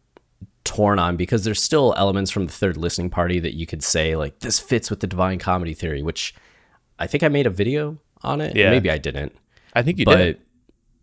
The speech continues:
Speaker 1: I think I did, right? Talking
Speaker 2: Yeah.
Speaker 1: about, like, Beatrice at the end and
Speaker 2: Yeah.
Speaker 1: Kim like, representative of Beatrice? Yeah, I did. I did.
Speaker 2: Yeah.
Speaker 1: Um, you could view, like, Donda as, like, the Beatrice,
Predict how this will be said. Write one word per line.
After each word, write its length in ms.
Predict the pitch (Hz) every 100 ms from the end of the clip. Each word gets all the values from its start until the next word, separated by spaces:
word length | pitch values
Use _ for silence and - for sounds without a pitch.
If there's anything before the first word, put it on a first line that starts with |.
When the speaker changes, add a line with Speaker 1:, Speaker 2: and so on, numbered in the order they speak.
| - -
Speaker 1:
I 60 |
think 140 | - 185
I 60 |
did, 260 | 92 - -
right? 360 | 80 92 123 - -
Talking 280 | - 98 87
Speaker 2:
Yeah. 100 | 98
Speaker 1:
about, 120 | 85
like, 140 | 87 78 - _ _ - 98 85
Beatrice 480 | 95 98 - 101 110
at 120 | 98
the 100 | 101
end 300 | 101 101 90
and 180 | 85 80
Speaker 2:
Yeah. 220 | 101 82
Speaker 1:
Kim 480 | 92 85 82 82 82 - _ _ _ _
like, 160 | 87 76
representative 680 | 90 87 80 85 82 80 76
of 100 | 76
Beatrice? 500 | 82 87 107 98 -
Yeah, 240 | 107 76
I 60 | 73
did. 260 | 71 62 -
I 60 | -
did. 280 | 90 87 107 _ - - - -
Speaker 2:
Yeah. 280 | 95 92 87
Speaker 1:
Um, 280 | 82 80 78 - _ _ _ _ _ _ _ _ _ _ _ - _ _ _ _ _ _ - - 107
you 160 | 123
could 240 | 123 135 107
view, 460 | 107 117 117 110
like, 280 | 98 87 - 87 87 -
Donda 580 | 98 98 92 90 82 80
as, 300 | 87 85 78
like, 180 | 82 78
the 80 |
Beatrice, 680 | 80 82 69 - - - -